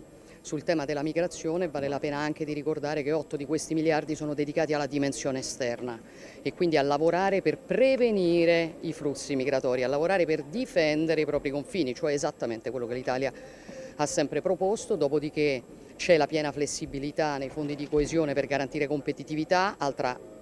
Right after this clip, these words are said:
terzo punto della revisione, eh, del bilancio pluriennale e altra, eh, storica, diciamo così, richiesta dell'Italia. Non era facile trovare una soluzione, noi siamo sempre stati convinti che una soluzione a ventisei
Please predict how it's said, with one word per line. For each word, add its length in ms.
terzo 380
punto 360
della 180
revisione, 600
eh, 420
del 140
bilancio 340
pluriennale 840
e 100
altra, 880
eh, 60
storica, 580
diciamo 260
così, 220
richiesta 440
dell'Italia. 640
Non 220
era 140
facile 580
trovare 360
una 140
soluzione, 760
noi 200
siamo 200
sempre 320
stati 480
convinti 520
che 60
una 160
soluzione 460
a 20
ventisei 880